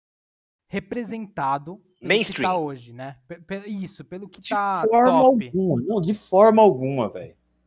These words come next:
Speaker 3: Mas de
Speaker 1: Você
Speaker 3: forma
Speaker 1: também não
Speaker 3: alguma.
Speaker 1: tem na televisão um programa que você assista.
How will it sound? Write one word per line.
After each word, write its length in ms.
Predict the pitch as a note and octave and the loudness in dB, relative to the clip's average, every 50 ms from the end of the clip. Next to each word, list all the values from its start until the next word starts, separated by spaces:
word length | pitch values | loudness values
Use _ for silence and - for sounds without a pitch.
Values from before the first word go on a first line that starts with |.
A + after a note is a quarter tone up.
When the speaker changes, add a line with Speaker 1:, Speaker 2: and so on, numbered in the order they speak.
| _ _ _ - | _ _ _ -10
Speaker 3:
Mas 140 | D3 F3+ A3 | -8 -6 -6
de 80 | F#3+ | -4
Speaker 1:
Você 100 | F#3 C4+ - | -4 -6 -4
Speaker 3:
forma 220 | - C4 E3 E3+ | 0 0 0 0
Speaker 1:
também 160 | F#3 G#3 - | 0 0 -2
não 100 | A3 A#3+ | -4 -6
Speaker 3:
alguma. 200 | C4+ B3 - - | -8 -10 -12 -10
Speaker 1:
tem 480 | - F3 F3+ G#3 G#3 F3+ C#3+ B2+ D3 _ - | -8 -6 -6 -6 -6 -8 -12 -14 -18 _ -12
na 140 | D#3+ D#3+ | -10 -10
televisão 540 | E3 - F3+ F3 E3+ D#3 C#3+ C#3 C3+ D3 D#3+ | -8 -8 -10 -10 -10 -12 -12 -12 -12 -12 -12
um 60 | F3+ | -12
programa 360 | - F3+ E3+ D#3 D#3+ D#3+ E3 E3 | -12 -14 -12 -10 -10 -10 -10 -12
que 100 | E3 _ | -14 _
você 220 | F#3 F#3 - - F#3+ | -18 -16 -14 -12 -12
assista. 580 | F#3+ F#3+ - - G#3 D#3+ - - _ - - | -12 -12 -12 -14 -14 -14 -14 -16 _ -20 -20